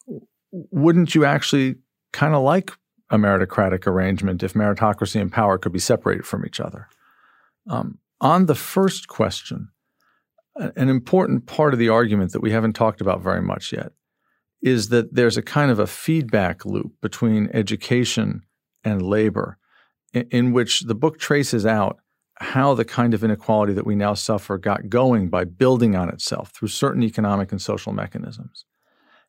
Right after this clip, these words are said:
A-, and the hope is that if one can start unwinding some of this inequality, one can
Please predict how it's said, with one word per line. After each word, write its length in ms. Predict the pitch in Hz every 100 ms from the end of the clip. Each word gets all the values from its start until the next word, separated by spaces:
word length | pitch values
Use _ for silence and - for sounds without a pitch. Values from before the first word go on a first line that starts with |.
| -
A-, 120 | 127 -
and 200 | 123 113
the 80 |
hope 420 | 110 - 208 226 117
is 440 | 107 104 - - _ _ _ -
that 240 | 117 123 - _ -
if 300 | 151 151 139
one 300 | 135 127 120
can 280 | - 117
start 880 | 104 - - - 139 175 170 - - _ _ _ _ _ _ _
unwinding 880 | 127 131 120 110 143 180 160 110 107
some 400 | - - 143 170
of 200 | 139 92
this 340 | 101 90 - - -
inequality, 760 | 101 92 - 87 - - - _ _ _ _ _
one 220 | 117 123
can 300 | 117 123 120